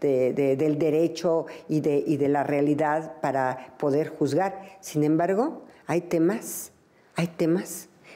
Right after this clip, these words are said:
que aun cuando quieran ellos, eh, in-, ingresar estos temas, no es lo mismo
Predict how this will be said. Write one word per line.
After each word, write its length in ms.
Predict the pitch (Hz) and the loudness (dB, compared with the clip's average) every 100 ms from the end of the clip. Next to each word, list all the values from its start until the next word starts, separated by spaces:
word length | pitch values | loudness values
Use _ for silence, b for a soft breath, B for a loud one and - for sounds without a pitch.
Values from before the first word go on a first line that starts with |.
| B _ _ - | B _ _ -4
que 580 | 156 151 151 143 143 - | 0 2 4 2 0 -4
aun 300 | 151 175 208 | -2 0 0
cuando 460 | 208 185 170 160 | 0 0 2 0
quieran 480 | - 180 175 170 165 - | 0 2 4 4 0 0
ellos, 600 | 156 156 160 151 - - B B B _ | 2 4 2 0 -6 -16 B B B _
eh, 400 | 151 143 139 131 | 0 2 2 2
in-, 480 | - 156 151 - - - | 2 2 2 -2 -10 -2
ingresar 600 | 165 160 151 139 - 180 | 2 2 2 -2 -2 0
estos 420 | 190 - 143 131 | 0 0 -4 -4
temas, 480 | - 135 156 196 - - B B B | -2 0 2 0 -6 -16 B B B
no 300 | - 147 151 | 0 2 4
es 160 | 160 156 | 2 0
lo 60 | 165 | 2
mismo 480 | 180 175 160 143 | 2 2 2 0